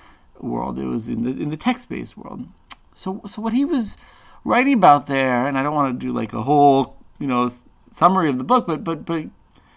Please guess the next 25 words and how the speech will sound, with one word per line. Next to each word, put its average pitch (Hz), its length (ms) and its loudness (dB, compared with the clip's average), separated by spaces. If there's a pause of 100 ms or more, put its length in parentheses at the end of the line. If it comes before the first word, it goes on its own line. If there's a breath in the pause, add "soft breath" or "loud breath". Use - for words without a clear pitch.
(140 soft breath)
you 220 100 -2
know, 160 80 -4
concisely, 165 580 0
what, 175 140 -2
what, 196 220 -2
what 214 120 -4
he 220 60 2
was 208 140 0
doing 285 160 -4
was, - 340 -4
was 185 160 -8
talking 226 240 -2
about 185 200 0
how 156 360 2 (500 loud breath)
the 139 420 0
current 247 600 2 (260)
world 156 280 2
we 139 80 2
live 131 200 0
in 127 520 0 (500)
has 123 220 -8
a 131 40 -4
lot 135 140 4
of 127 60 -6
problems, - 600 -6